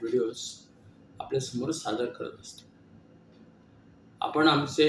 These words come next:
व्हिडिओज रेग्युलरली पाहता, त्यासाठी आपण सबस्क्राईब आणि शेअर मात्र करत नाही. तेव्हा जास्तीत जास्त व्हिडिओ शेअर करा, सबस्क्राईब करा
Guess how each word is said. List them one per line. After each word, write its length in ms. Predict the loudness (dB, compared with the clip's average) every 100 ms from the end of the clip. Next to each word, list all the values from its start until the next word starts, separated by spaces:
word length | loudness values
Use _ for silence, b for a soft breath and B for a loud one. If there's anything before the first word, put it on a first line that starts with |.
| 4
व्हिडिओज 680 | 2 0 2 4 2 -2 -6
रेग्युलरली 640 | -2 2 4 4 0 -6
पाहता, 400 | -8 -10 -10 -12 -14 -20 -20 -20 -20 -20 -20 -20 -20 -20 -20 -20 -20 -20 -20 -20 -20 -4
त्यासाठी 680 | 0 2 4 4 2 0 -4 -8 -20 -20 -20 -20 -20 -20 -20 -6
आपण 300 | -4 0 -2
सबस्क्राईब 760 | -2 -2 -4 -4 0 2 2 -2 -10
आणि 220 | -4 -4 -4
शेअर 300 | -2 -2 -2
मात्र 320 | -6 -8 -10
करत 340 | -8 -8 -10
नाही. 120 | -20 -20 -20 -20 -20 -20 -20 -20 -20 -20 -6
तेव्हा 200 | -2 0
जास्तीत 400 | 0 -2 -4 -4
जास्त 480 | 0 0 -2 -6 -6
व्हिडिओ 540 | -4 0 2 2 2
शेअर 400 | 0 -2 -2 -2
करा, 200 | -4 -6 -8 -14 -20 -20 -20 -20 -14
सबस्क्राईब 500 | -10 -10 -6 -6 -6
करा 240 | -6 -8